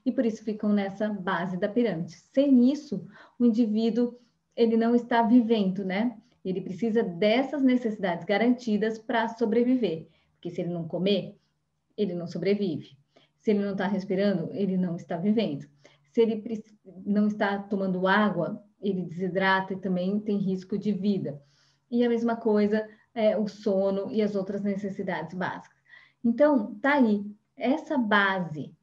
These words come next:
quando a gente tá envelhecendo, ela está mais fragilida-, mais fragilizada. Essa base do cuidado, essa base das necessidades requerem mais cuidado.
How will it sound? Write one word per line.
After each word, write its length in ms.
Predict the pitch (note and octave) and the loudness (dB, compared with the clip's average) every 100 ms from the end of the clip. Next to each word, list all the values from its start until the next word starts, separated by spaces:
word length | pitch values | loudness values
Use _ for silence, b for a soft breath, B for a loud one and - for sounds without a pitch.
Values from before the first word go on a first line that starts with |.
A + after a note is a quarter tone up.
| _ _ | _ _
quando 200 | G#3 G3 | -4 -2
a 40 | G3 | 0
gente 300 | A3 G#3+ B3+ | -2 -2 -2
tá 160 | A#3+ | 2
envelhecendo, 1160 | B3+ A#3+ A#3 G3+ F#3+ - A3+ B3 A#3 D#3+ C#3+ - _ _ _ _ - | 4 6 4 2 -4 -2 6 8 6 4 -4 -14 _ _ _ _ -4
ela 220 | G#3+ A3+ | 0 0
está 420 | A#3 - A3 G#3 | -2 0 0 2
mais 260 | A3 G#3+ G#3+ | 0 0 0
fragilida-, 720 | A3 G#3 A3+ A3+ G#3 F3+ - G#3 | -2 0 2 0 0 -2 -2 -2
mais 260 | F#3+ G3+ | 0 -2
fragilizada. 800 | G#3+ G#3+ G#3+ G#3+ G#3+ E3+ E3+ F3+ - _ _ _ - | 0 0 2 2 0 -2 -4 -8 -14 _ _ _ -10
Essa 240 | G3+ G3+ | -4 -4
base 420 | E3+ G3 A#3 A#3+ | 0 2 4 2
do 140 | G3+ G#3 | 0 -2
cuidado, 640 | G3+ F3+ F#3 F#3+ A3+ F#3 | -2 -2 0 2 2 -2
essa 200 | F3+ - | -6 -6
base 320 | E3+ F#3 G#3+ | -4 -2 -2
das 220 | G3+ G3+ G#3 | -2 0 2
necessidades 1120 | A3+ C#4 D#4 C4 - F#3+ F3 F3 A3 G#3 - _ b b b | 4 4 2 -2 -2 -4 -2 0 0 -4 -12 _ b b b
requerem 560 | B3+ B3+ A#3+ G3+ G#3 | 2 4 6 6 4
mais 340 | B3 A#3 F#3+ F#3 | 0 0 -2 -2
cuidado. 440 | - A#3+ G#3+ E3+ | -2 0 0 -4